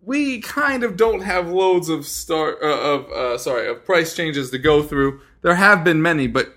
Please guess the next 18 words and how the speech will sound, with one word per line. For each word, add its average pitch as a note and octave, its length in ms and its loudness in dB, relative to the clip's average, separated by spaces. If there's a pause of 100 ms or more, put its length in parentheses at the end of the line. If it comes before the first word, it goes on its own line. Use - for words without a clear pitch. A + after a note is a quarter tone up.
(120)
most G3+ 340 -2
likely D3+ 360 2
you've D#3+ 340 -4
just E3 320 -2
used C#3+ 240 -2
all C#3+ 140 2
your C3+ 140 0
free C#3 160 -2
transfers C3+ 480 -6
just C3+ 180 -4
to B2+ 60 -8
get B2 180 0
to C3+ 100 -6
a A#2+ 60 0
workable A#2+ 460 -2
team D#3 300 -6
this C3+ 200 -4
week, C3 240 -8